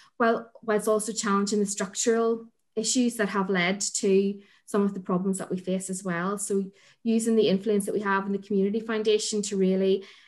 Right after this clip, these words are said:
um, address some policy deficits,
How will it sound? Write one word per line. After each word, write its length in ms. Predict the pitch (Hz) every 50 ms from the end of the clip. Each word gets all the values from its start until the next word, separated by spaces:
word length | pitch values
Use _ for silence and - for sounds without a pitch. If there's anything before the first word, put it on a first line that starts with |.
| _ _ -
um, 640 | 202 196 190 190 190 185 185 185 185 185 185 185 -
address 540 | - 208 185 214 208 196 196 202 208 - -
some 220 | - - - 196 202
policy 360 | - 214 196 190 190 190 208
deficits, 800 | 190 196 196 196 - 220 220 - 233 226 - - - - -